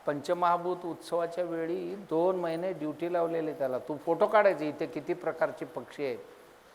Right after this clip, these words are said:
तो तळ्याजवळ जाऊन बसायचा, सकाळी संध्याकाळी पक्षी सगळी यायची. असा एकशे वीस प्रजातीची पक्षींची त्यांनी फोटो काढली होती.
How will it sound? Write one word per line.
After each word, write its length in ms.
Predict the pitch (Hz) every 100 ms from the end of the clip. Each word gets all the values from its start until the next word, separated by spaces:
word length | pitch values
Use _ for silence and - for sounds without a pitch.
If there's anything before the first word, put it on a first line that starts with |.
| - - - -
तो 80 | 165
तळ्याजवळ 480 | 165 160 185 196 196
जाऊन 280 | 196 190 196
बसायचा, 520 | 175 170 156 139 120 107 - - - -
सकाळी 500 | - 139 165 175 175
संध्याकाळी 560 | 175 160 170 170 175
पक्षी 400 | 175 156 - 180
सगळी 360 | 165 151 160 165
यायची. 380 | 147 120 - 107 - - - - - - -
असा 240 | 139 -
एकशे 500 | 180 156 165 165 196
वीस 360 | 175 165 196 202
प्रजातीची 720 | - 160 160 170 170 160 175
पक्षींची 580 | 160 139 - 165 156 170
त्यांनी 240 | 165 160
फोटो 320 | 160 143 143
काढली 380 | 143 131 123 123
होती. 300 | 123 113 -